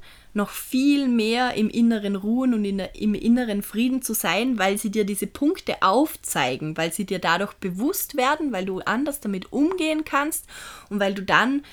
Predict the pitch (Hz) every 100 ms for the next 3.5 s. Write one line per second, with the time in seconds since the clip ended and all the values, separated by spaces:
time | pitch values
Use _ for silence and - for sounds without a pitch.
0 | - _ 202 190 196 247 269 233 208 214
1 | 254 226 196 185 196 - 226 247 214 202
2 | 202 214 208 214 220 233 269 - 220 214
3 | 180 180 214 196 190